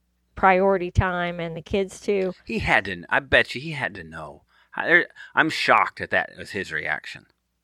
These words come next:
Speaker 2: It's not what I would expect to have happen. He looked hurt.
Speaker 1: He did.
Speaker 2: If I was her.
Speaker 1: He cried.
Speaker 2: Think about her. How whole, to see him react that way
Speaker 1: Yeah.
Speaker 2: in
Speaker 1: You
Speaker 2: pain.
Speaker 1: know, I, I have a soft heart for a man who cries.
Speaker 2: Right.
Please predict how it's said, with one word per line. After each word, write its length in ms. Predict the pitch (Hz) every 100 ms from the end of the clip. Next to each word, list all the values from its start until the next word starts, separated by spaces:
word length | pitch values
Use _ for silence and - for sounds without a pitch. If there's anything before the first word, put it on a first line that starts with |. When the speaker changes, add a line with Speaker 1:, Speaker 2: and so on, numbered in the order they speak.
| _ _ _ _ _ _ _ _ _ _ _
Speaker 2:
It's 200 | 107 -
not 340 | 107 101 101 -
what 120 | 85
I 120 | 78
would 140 | 78 76
expect 400 | - - 80 -
to 80 |
have 160 | 80 73
happen. 380 | 58 - - - _
He 200 | - 147
looked 240 | 120 107 -
hurt. 440 | - 131 - - _
Speaker 1:
He 160 | - 196
did. 260 | 180 160
Speaker 2:
If 40 | 147
I 120 | 185
was 180 | 110 90
her. 300 | - 104 92
Speaker 1:
He 60 | -
cried. 480 | - 175 160 147 147
Speaker 2:
Think 220 | 127 123
about 220 | 110 101
her. 380 | 104 110 78 - _
How 180 | 104 101
whole, 480 | - 110 110 104 - _ _ _ _ _
to 100 | -
see 240 | 95 143 131
him 240 | 104 117
react 320 | 120 101 110 -
that 180 | 123
way 280 | 104 123 143
Speaker 1:
Yeah. 240 | - 170 151
Speaker 2:
in 100 | 208
Speaker 1:
You 80 | -
Speaker 2:
pain. 180 | 269 247
Speaker 1:
know, 400 | 208 190 185 180 _ _
I, 280 | - 208 208 -
I 180 | 202 202
have 220 | 196 170
a 40 |
soft 460 | 180 - 190 190 -
heart 320 | - 196 165
for 280 | - - 185
a 40 | 175
man 360 | 175 180 175
who 120 | 180
cries. 380 | 170 185 156 131
Speaker 2:
Right. 260 | 90 87 -